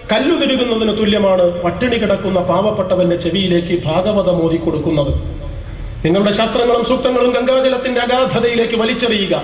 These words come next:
ആദ്യം ആർത്ത ലക്ഷങ്ങൾക്ക്, അശരണ കോടികൾക്ക് അപ്പമുണ്ടാക്കാനുള്ള വഴി പറഞ്ഞു കൊടുക്കൂ. എന്നിട്ട് മതി ഭാഗവത സപ്താഹ യജ്ഞം. വിധവയുടെ കണ്ണീരൊപ്പാൻ കഴിയാത്ത, അഗതിയുടെ വായ്ക്ക് അപ്പകഷ്ണം കൊടുക്കാൻ കഴിയാത്ത ഒരു പ്രത്യയശാസ്ത്രത്തിലും ഞാൻ വിശ്വസിക്കുന്നില്ല.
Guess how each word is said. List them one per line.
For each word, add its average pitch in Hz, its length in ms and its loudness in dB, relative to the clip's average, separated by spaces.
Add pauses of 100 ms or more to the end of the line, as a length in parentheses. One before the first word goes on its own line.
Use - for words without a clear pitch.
ആദ്യം 202 480 -2 (140)
ആർത്ത 220 360 0
ലക്ഷങ്ങൾക്ക്, 214 800 -2 (120)
അശരണ 214 480 0
കോടികൾക്ക് 214 920 0
അപ്പമുണ്ടാക്കാനുള്ള 190 880 0
വഴി 175 200 0
പറഞ്ഞു 196 320 0
കൊടുക്കൂ. 175 300 0 (300)
എന്നിട്ട് 254 300 0
മതി 180 380 0 (160)
ഭാഗവത 185 440 2
സപ്താഹ 175 520 -2
യജ്ഞം. 170 420 -2 (800)
വിധവയുടെ 214 440 2
കണ്ണീരൊപ്പാൻ 247 580 2
കഴിയാത്ത, 240 400 0
അഗതിയുടെ 247 580 0
വായ്ക്ക് 247 260 0
അപ്പകഷ്ണം 254 460 0
കൊടുക്കാൻ 240 380 -2
കഴിയാത്ത 226 420 0 (260)
ഒരു 320 100 0
പ്രത്യയശാസ്ത്രത്തിലും 254 880 0
ഞാൻ 208 160 0
വിശ്വസിക്കുന്നില്ല. 214 800 0